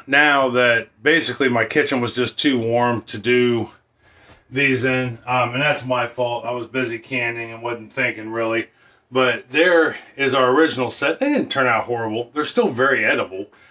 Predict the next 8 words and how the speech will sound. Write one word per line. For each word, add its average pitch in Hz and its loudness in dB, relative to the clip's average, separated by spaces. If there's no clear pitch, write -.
Um, 127 2
they 139 2
just, 131 -4
their 135 0
presentation 131 -6
is 113 -18
lacking, 127 0
where 127 -2